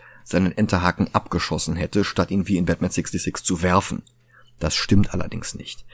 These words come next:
Er hatte schon Jahre vorher ein kleines Gerät dafür und das sah deutlich weniger nach Gewehr aus. Justice League of America hundertsechsundneunzig dürfte das erste Mal gewesen sein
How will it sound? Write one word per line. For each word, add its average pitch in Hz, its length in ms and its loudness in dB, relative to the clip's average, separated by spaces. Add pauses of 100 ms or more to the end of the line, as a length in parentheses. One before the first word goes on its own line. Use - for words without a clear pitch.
(260)
Er 87 120 -2
hatte - 160 0
schon 95 220 2
Jahre 107 380 6
vorher 113 360 4
ein 98 100 -2
kleines 101 340 2
Gerät 101 300 4
dafür 95 280 2
und 92 100 0
das 95 160 0
sah 87 180 0 (120)
deutlich 113 400 6
weniger 95 300 4
nach 80 180 -2
Gewehr 87 360 -2
aus. - 340 -8 (840)
Justice 127 380 2
League 123 160 8
of 104 100 2
America 113 540 6
hundertsechsundneunzig 117 960 4
dürfte 101 240 -2
das 95 160 2
erste 117 320 4
Mal 113 240 6
gewesen 85 340 -2
sein 92 340 0